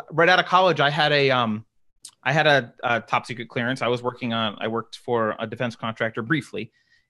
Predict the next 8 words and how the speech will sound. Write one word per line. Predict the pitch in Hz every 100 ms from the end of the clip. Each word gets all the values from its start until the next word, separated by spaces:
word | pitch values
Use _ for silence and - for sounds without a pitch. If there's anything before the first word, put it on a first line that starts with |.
| _
And | 143 143 139 131 - - _ _ _ _ _ _ _ _ _ 123
let | 208
me | 294
tell | 180 202
you, | 139 208 98 - _ _ _ _ _ _ _
the, | 123 139 131 127 -
the, | 139 143 139 123 110 - _ _ _ _ _ _ _ _ 123
the | 127 147 139